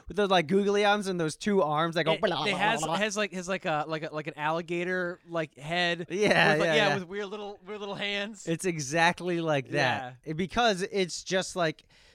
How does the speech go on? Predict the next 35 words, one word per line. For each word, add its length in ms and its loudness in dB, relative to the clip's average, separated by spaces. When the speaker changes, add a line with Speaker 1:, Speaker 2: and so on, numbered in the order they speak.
Speaker 1:
the 160 4
monster 600 -4
puppet 500 -4
just 240 -10
ends 440 -8
there. 420 -4
Speaker 2:
Yeah, 300 4
Speaker 1:
It's 100 2
Speaker 2:
oh, 300 4
Speaker 1:
like 260 4
Speaker 2:
it's 100 0
just 100 -18
flat 300 8
at 60 -2
the 80 4
bottom. 460 4
Speaker 1:
Yeah, 340 6
it 160 2
looks 280 2
Speaker 2:
There's 100 -2
no 100 2
Speaker 1:
like 100 6
Speaker 2:
legs. 280 2
Speaker 1:
as 160 0
if 140 -6
you 80 -6
put, 220 -6
like, 140 -4
a 60 -6
trash 380 -4
can 380 -4
on 300 -6
a 60 -4
midget 560 -4
Speaker 2:
Yep. 160 -6